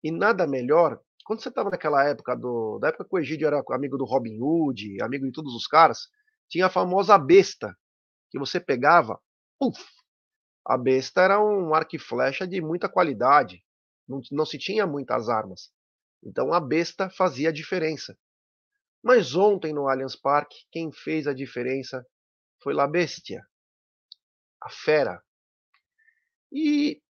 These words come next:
mostrou que o, quando a gente menos espera, surge um herói improvável. Como já tinha acontecido no jogo contra o Bragantino, o gol de empate, aconteceu mais uma vez ontem,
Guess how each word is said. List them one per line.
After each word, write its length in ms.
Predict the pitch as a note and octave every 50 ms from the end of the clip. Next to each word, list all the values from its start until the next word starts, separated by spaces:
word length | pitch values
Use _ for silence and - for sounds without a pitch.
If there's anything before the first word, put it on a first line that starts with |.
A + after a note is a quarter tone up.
| _ _ _ _ _ _ _ _
mostrou 440 | - F3+ G3 F#3 - - D#3+ E3+ F3
que 140 | E3+ - F#3+
o, 920 | F3+ F3+ F3 F3 F3 E3+ E3 E3 D#3+ D#3+ D#3 D3+ D3+ D3 D3 C#3+ C#3 B2+ _
quando 680 | D#3+ D#3+ E3 D#3 D#3 E3+ E3 E3 E3 D#3 C#3+ B2 - - _ _ _ _
a 40 | B2+
gente 220 | C3+ E3 D#3+ - E3+
menos 320 | D#3 E3+ F3 F3+ F3+ C#3+
espera, 560 | D#3+ C#3+ - - - D3 D3+ D#3 D#3 D#3+ D#3+ - _ _ _ _ _ _ _ _ _ _
surge 600 | - - - G#3+ G#3+ G3+ G3+ F3+ G3 G3+ F#3+ - _ _ _ _ _ _ _ _ _
um 160 | - D#3+ F3
herói 280 | E3+ D#3+ D3 D3 D3+ D#3
improvável. 640 | D#3 B2+ D#3+ E3 E3 B2+ A2+ C3 B2+ A#2+ G2+ G#2+ A2
Como 200 | - E3+ F3+ G3
já 160 | G3 G#3+ G3
tinha 240 | G3+ - G3+ G3+ G3+
acontecido 840 | F#3+ F#3+ F#3 F3 - E3+ D#3 - - - D3 D3 C#3+ B2 A#2+ A2 _ _ _ _ _ _ _ _ _ _ _ _ _ _ _ _ _ _
no 100 | - C3
jogo 240 | A#2 C#3 D3+ D3+ C#3+
contra 240 | - C#3+ D3 C#3 D3+
o 60 | C#3
Bragantino, 680 | B2 C#3 C#3 C3+ D3+ E3+ F3 - - F3 F#3 G3+ A3 G#3+ _ _ _ _ _ _ _ _ _ _ _ _ _ _ _ _ _ _ _ _ _ _
o 300 | _ A#2 A#2 A2+ A2 A2
gol 220 | G#2 G#2 B2 C3
de 100 | A2+ A#2+
empate, 540 | C3 A#2+ - B2 B2 C3+ E3 F#3 - - - _ _ _ _ _ _ _ _ _ _ _ _ _ _ _ _ _ _ _ _ _
aconteceu 560 | - E3+ - F#3 F3 - F3 - - F3+ E3+
mais 280 | D#3+ D3+ E3 F3 E3 E3
uma 200 | E3 D#3 D3 C3
vez 260 | C3 C#3+ C3+ A#2 G#2
ontem, 380 | C3 C#3 D3+ D#3+ D#3 E3 D#3